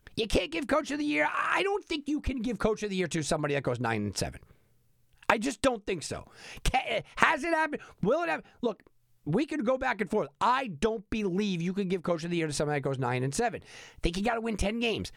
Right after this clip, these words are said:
Anybody believe the Miami Dolphins win ten games? I'm high on Miami this year. I don't think they win ten games. And they may win ten games, and they may still be a third-place team with ten wins.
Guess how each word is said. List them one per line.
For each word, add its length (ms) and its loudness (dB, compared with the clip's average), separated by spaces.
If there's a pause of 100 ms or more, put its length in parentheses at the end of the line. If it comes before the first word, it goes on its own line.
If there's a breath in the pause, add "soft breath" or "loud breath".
(320 loud breath)
Anybody 280 4
believe 200 2
the 60 0
Miami 340 2
Dolphins 300 0
win 160 2
ten 160 0
games? 180 -4
I'm 160 4
high 400 4
on 100 -2
Miami 360 4
this 160 -2
year. 140 0 (400 loud breath)
I 100 10
don't 120 0
think 140 -2
they 80 2
win 240 0
ten 200 0
games. 240 -2 (260 loud breath)
And 140 2
they 120 2
may 220 0
win 220 -2
ten 240 2
games, 300 2 (180 loud breath)
and 160 0
they 100 0
may 160 2
still 240 0
be 180 0
a 60 0
third-place 600 0
team 240 2
with 100 -2
ten 220 0
wins. 180 -2